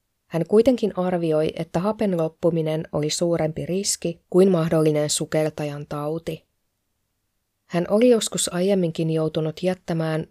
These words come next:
dekopysähdyksiä tekemättä, mutta ei koskaan näin paljoa. Kun hän saapui ilman täyttämään suureen luolaan, hän päätti hengittää siellä olevaa ilmaa säästääkseen happeaan.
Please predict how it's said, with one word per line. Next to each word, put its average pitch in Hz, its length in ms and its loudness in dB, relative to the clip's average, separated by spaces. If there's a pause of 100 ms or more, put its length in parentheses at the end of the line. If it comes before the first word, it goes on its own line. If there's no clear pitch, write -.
dekopysähdyksiä 156 1160 -2
tekemättä, 170 640 -6 (220)
mutta 156 280 -2
ei 151 80 0
koskaan 151 640 -2 (160)
näin 139 320 -6
paljoa. 151 520 -6 (1120)
Kun 160 140 2
hän 156 140 2
saapui 160 480 2
ilman 175 320 2
täyttämään 160 680 -2 (120)
suureen 156 540 -2
luolaan, 165 540 -6 (520)
hän 226 180 -4
päätti 202 320 0
hengittää 175 640 0 (120)
siellä 170 420 0
olevaa 151 420 -6
ilmaa 165 560 -4
säästääkseen 147 880 -4
happeaan. 160 760 -8